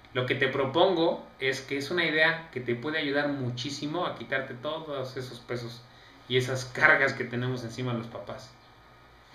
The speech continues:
Lo que te propongo es regalarte una sesión por Skype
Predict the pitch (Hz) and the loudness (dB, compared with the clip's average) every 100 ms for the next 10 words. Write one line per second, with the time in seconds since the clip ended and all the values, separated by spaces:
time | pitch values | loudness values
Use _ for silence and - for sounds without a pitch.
0 | - 123 139 135 - - 175 185 180 147 | -4 -2 2 2 2 4 4 6 6 8
1 | 147 147 165 151 123 143 143 143 110 - | 8 6 4 0 0 0 0 2 0 0
2 | 127 120 | 0 0